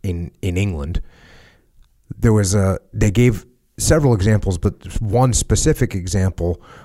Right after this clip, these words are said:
where the guys that were reservists, so the guys that weren't professional soldiers,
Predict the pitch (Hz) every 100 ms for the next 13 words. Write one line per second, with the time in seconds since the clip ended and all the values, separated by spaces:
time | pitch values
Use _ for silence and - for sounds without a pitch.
0 | - 104 104 104 104 95 - - - 98
1 | 90 104 127 151 110 92 107 107 98 95
2 | 123 85 - 92 90 104 127 98 69 101
3 | 117 - - 104 - 107 - 101 78 113
4 | 123 90 78